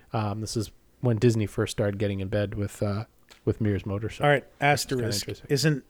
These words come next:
Speaker 2: Magical Express run by Mears now?
Speaker 1: It
Speaker 2: Yes?
Speaker 1: is.
Speaker 2: Yeah,
Speaker 1: It is
Speaker 2: okay.
Speaker 1: indeed run by Mears. Yep. So
Speaker 2: it's basically just a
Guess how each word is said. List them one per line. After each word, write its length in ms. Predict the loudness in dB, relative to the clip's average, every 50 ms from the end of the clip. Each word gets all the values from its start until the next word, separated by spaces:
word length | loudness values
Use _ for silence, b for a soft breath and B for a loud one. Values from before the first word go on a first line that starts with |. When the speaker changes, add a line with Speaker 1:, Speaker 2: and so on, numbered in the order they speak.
| _ 0
Speaker 2:
Magical 420 | 2 2 2 2 0 0 2 2
Express 460 | 2 0 0 2 4 4 4 2 0
run 200 | 0 0 2 2
by 160 | 2 2 2 2
Mears 400 | 2 2 2 2 0 0 -2 -2
now? 260 | -2 0 0 0 2
Speaker 1:
It 140 | 6 8 10 12
Speaker 2:
Yes? 400 | 12 12 12 10 6 2 2 2
Speaker 1:
is. 20 |
Speaker 2:
Yeah, 140 | 2 2 2
Speaker 1:
It 120 | 2 2
is 120 | 2 2 2
Speaker 2:
okay. 60 | 0 0
Speaker 1:
indeed 260 | 2 2 2 2 2
run 180 | 2 0 0 2
by 120 | 0 0 -2
Mears. 320 | -2 -4 -6 -6 -4 -4
Yep. 140 | -4 -4 -4 _ _ _ _ _ _ _ _ _ _
So 300 | -12 -8 -8 -8 -8 -10 -14 -20 -20 _ _ _ _ -12
Speaker 2:
it's 140 | -10 -2 2
basically 260 | 4 4 4 4 0
just 220 | -2 -4 -2 -2 -4
a 80 | -6